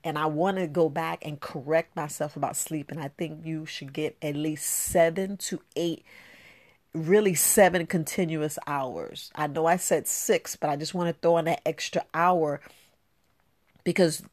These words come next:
that time you can just make yourself take fifteen to twenty minutes and get into bed a little earlier.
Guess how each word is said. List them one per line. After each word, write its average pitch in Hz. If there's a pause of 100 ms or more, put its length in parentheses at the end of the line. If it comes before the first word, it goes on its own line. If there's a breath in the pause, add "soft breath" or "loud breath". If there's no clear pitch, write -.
that 170
time 180
you 170
can 160
just 165 (100)
make 170
yourself 160 (640 loud breath)
take 202
fifteen 202
to 180
twenty 180 (300)
minutes 175 (100)
and 151
get 170
into 160
bed 147
a 143
little 143
earlier. 147